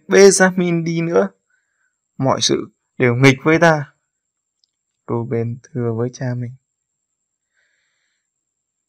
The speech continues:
"Nếu con không đem em về cho cha, thì cha giết hai đứa con của con đi. Xin cha giao thác em cho con,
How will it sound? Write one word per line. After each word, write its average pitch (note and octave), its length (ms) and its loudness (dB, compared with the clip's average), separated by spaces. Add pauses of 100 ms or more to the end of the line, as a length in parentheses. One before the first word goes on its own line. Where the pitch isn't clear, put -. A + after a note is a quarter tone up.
(120)
"Nếu B2+ 340 -2
con C#3 200 0
không C#3 180 -8
đem B2 200 -2
em C3 220 -8
về A#2+ 160 -6
cho A#2+ 140 -8
cha, B2 340 -4 (680)
thì B2 200 -16
cha B2+ 260 -4
giết E3+ 300 -4 (640)
hai D3 260 -4
đứa D3 180 0
con B2 240 -2
của G#2+ 140 -6
con B2 240 -8
đi. B2 160 -10 (1000)
Xin B2 240 -10
cha A#2 320 -6
giao B2 300 -6
thác D3+ 200 -10
em B2 260 -6
cho A#2+ 160 -12
con, B2 220 -6